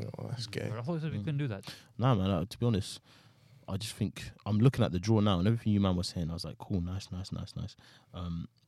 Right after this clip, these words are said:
Speaker 3: I do believe I'm looking at the draw now. If we get past this Real Madrid team, and that's the big asterisk on my theory here, I don't think, I think I'm not looking at any other team, and I'm going, "Rah, like, we can't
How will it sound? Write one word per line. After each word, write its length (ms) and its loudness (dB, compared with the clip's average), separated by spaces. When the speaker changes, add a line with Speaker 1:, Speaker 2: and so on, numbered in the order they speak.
Speaker 3:
I 140 -2
do 320 2
believe 560 0
I'm 100 -2
looking 220 -2
at 80 -2
the 80 -6
draw 160 -2
now. 200 -2
If 220 -6
we 160 2
get 260 -2
past 280 0
this 160 -6
Real 160 2
Madrid 260 -2
team, 240 -6
and 80 -2
that's 120 -4
the 80 -10
big 200 -2
asterisk 380 -6
on 120 -2
my 180 -4
theory 300 -4
here, 200 -6
I 160 4
don't 420 4
think, 640 -2
I 220 2
think 420 -2
I'm 160 12
not 160 10
looking 240 6
at 100 10
any 140 12
other 140 8
team, 300 8
and 100 4
I'm 60 2
going, 260 -2
"Rah, 260 6
like, 220 -4
we 140 -4
can't 280 -4